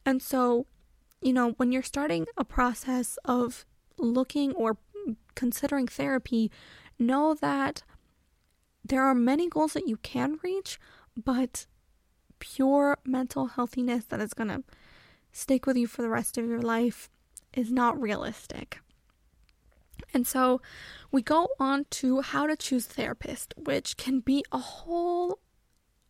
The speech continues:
other episode on its own. And if you guys want me to take you through that, like how to choose a doctor, let me know. I will do an entire episode, but in order to not make this episode too long,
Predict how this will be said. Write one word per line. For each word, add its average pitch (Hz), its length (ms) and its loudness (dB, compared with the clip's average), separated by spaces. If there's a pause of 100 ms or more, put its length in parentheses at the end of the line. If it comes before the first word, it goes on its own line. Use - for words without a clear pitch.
(200)
other 262 400 0
episode 247 540 2
on 214 160 0
its 269 160 -6
own. 285 300 -4 (420)
And 240 260 0
if - 160 -8
you 240 60 -2
guys 240 320 0
want 233 280 -4 (280)
me 240 160 0
to 240 320 0 (840)
take 254 200 0
you 294 80 0
through 247 220 0
that, 262 220 0 (120)
like 247 220 -4
how 220 140 0
to 254 100 -2
choose 247 240 -6
a 277 60 0
doctor, 269 520 -2 (800)
let 285 200 0
me 330 80 0
know. 330 240 4 (160)
I 269 100 0
will 262 160 0
do 254 160 0
an 262 80 0
entire 269 400 -2
episode, 262 440 0 (100)
but 254 160 0 (320)
in 269 160 0
order 415 140 0 (100)
to 359 100 -6
not 359 160 0
make 320 160 -2
this 302 160 -4
episode 285 340 -4
too 330 160 -4
long, 202 280 2